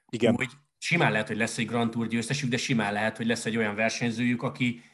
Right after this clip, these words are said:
Speaker 2: nyert már nagyokat, de egy sérülés tönkretette a pályafutását. Ezt nem
Speaker 1: Igen, igen, erről majd fogunk beszélni, mert ez, ez egy nagyon nagy kérdés, hogy ő most egy, ö,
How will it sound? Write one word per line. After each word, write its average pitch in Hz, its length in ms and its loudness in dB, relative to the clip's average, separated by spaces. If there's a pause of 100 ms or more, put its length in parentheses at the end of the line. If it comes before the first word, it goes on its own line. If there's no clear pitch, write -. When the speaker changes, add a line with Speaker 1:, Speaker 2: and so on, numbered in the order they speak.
Speaker 2:
nyert 135 320 4
már 107 200 2
nagyokat, 123 480 0
de 120 80 2
egy 113 80 2
sérülés 101 460 -6
tönkretette 92 520 -12
a 92 60 -6
pályafutását. - 800 -12
Ezt - 120 -12
nem 147 80 4
Speaker 1:
Igen, 113 320 2
igen, 110 300 2
erről 120 200 6
majd 131 140 4
fogunk 139 220 2
beszélni, 120 380 4
mert 117 160 4
ez, 117 200 2
ez 120 220 -2
egy 113 120 0
nagyon 127 300 2
nagy 107 180 -2
kérdés, 104 480 -2
hogy 110 180 -2
ő 110 140 4
most 113 260 0
egy, 110 220 2
ö, 117 120 6